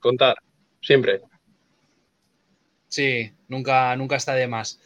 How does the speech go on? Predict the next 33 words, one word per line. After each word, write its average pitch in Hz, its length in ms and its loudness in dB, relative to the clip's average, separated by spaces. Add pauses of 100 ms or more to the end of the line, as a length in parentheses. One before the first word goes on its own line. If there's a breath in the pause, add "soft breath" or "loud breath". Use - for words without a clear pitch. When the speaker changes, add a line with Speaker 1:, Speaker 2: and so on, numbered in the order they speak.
(200)
Speaker 2:
Bueno, 160 260 -4
Lander, 147 540 -2
eh... 117 1040 0 (340)
¿por 123 220 -4
dónde, 151 800 -2
por 123 140 -8
dónde 160 220 -6
empezamos 156 460 -6
para 127 140 -10
hacer 135 140 -8
un 139 120 -8
repasito 127 800 -2
global 123 400 -2
de, 110 480 -4
de 113 140 -6
cómo 123 200 -8
está 120 160 -8
el 117 80 -6
remo? 151 380 -6 (300)
¿Por 127 120 -8
dónde 131 460 -4
le 123 60 -8
podíamos 123 260 -8
meter 117 760 -4
mano? 104 300 -12 (1000)
Speaker 1:
No 170 160 8
sé, 180 400 8
donde 143 300 -4
prefieras, 165 500 4
tú 180 100 2
marcas 165 460 6
el 160 100 4
orden. 147 420 4